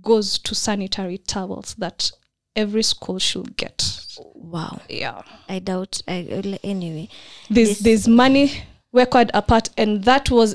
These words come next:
Speaker 1: emphasized by our own Baba, Raila.
Speaker 2: Uh-huh.
Speaker 1: He's the one who pushed it
Speaker 2: Hey.
Speaker 1: for that fund.
Speaker 2: Anyway.
Speaker 1: So I was listening that through C A T. You know C A T?
Speaker 2: Yes, yes.
Speaker 1: Yeah, her interview is very long,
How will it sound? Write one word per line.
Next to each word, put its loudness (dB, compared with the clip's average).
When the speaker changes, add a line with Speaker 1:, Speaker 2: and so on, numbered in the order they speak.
Speaker 1:
emphasized 2
by 4
our 2
own 4
Baba, 6
Raila. 6
Speaker 2:
Uh-huh. -8
Speaker 1:
He's -2
the 0
one 0
who -4
pushed -6
it -4
Speaker 2:
Hey. -12
Speaker 1:
for -12
that -10
fund. -14
Speaker 2:
Anyway. -18
Speaker 1:
So 2
I 4
was 4
listening 4
that 2
through 2
C -2
A 0
T. 0
You -2
know 2
C -2
A 2
T? 2
Speaker 2:
Yes, -4
yes. -6
Speaker 1:
Yeah, 2
her -4
interview 0
is -4
very 2
long, 2